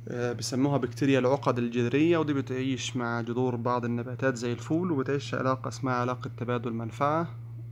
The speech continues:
آه، بي-، بيتم التبادل بين البكتيريا وبين النبات الإيه؟ المنفعة. آه، طبعًا تطفل،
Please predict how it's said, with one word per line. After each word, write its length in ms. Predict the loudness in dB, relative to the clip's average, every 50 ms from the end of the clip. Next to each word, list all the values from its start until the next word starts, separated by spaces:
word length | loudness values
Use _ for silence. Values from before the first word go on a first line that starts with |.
| -12 -10 -8
آه، 360 | -6 -6 -4 -4 -6 -6 -6
بي-، 360 | -6 -4 -4 -4 -4 -4 -6
بيتم 560 | -8 -8 -8 -6 -6 -6 -2 0 2 2 2
التبادل 500 | 0 -2 -4 -4 -2 0 0 2 0 0
بين 180 | 0 0 0 0
البكتيريا 520 | -2 -2 -4 -6 -4 -2 0 0 2 2
وبين 220 | 2 0 0 0 0
النبات 380 | 0 0 0 0 -2 -2 -2
الإيه؟ 240 | -4 -2 -2 -2 -4 -4 -8 -12 -14 -14 -14 -14 -14 -12 -10 -6
المنفعة. 520 | -6 -4 -4 -4 -6 -8 -10 -12 -12 -12 -14 -14 -14 -14 -14 -14 -14 -14 -14 -14 -14 -14 -14 -14 -14 -14 -14 -14 -12 -10 -6
آه، 160 | -4 -4 -2
طبعًا 340 | 0 0 2 2 2 2 0
تطفل، 680 | -2 0 0 0 0 0 -2 -4 -2 -2 -2 -2 -4